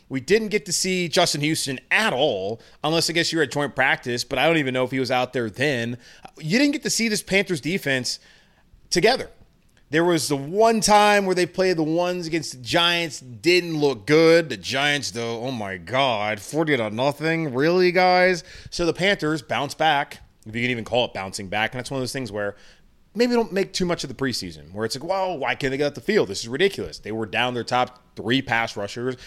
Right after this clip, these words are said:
and we saw a much better pass rush, particularly in the first half of yesterday's game, than we saw at all.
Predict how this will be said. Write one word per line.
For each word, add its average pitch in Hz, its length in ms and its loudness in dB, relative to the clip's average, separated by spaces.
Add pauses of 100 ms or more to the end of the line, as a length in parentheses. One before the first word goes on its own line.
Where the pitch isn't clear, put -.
(180)
and 151 140 2
we 160 80 2
saw 151 240 4
a 139 100 2
much 123 520 -2
better 120 160 2
pass 110 320 0
rush, 110 180 -6
particularly 120 840 -4 (360)
in 196 200 4
the 151 60 2
first 127 360 0
half 131 400 -2 (260)
of 131 100 0
yesterday's 117 460 0
game, 113 220 0
than 123 120 -2
we 143 120 0
saw 156 240 4
at 147 60 2
all. 160 300 0